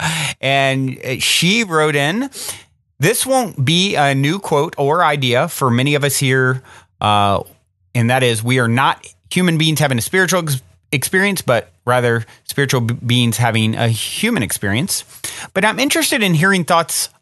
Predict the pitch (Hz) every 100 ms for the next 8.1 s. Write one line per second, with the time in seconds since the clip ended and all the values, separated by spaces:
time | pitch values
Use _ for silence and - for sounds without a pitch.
0 | _ 147 143 143 151 139 139 - 214 -
1 | 131 101 85 85 - _ _ _ _ _
2 | _ _ _ - - - - - 247 269
3 | 262 185 185 180 156 156 131 156 139 -
4 | - 131 107 - - - - 107 175 240
5 | 254 185 156 160 143 - 185 214 247 -
6 | 143 135 139 - 120 120 - 110 113 120
7 | 110 - - 98 92 101 175 208 - -
8 | -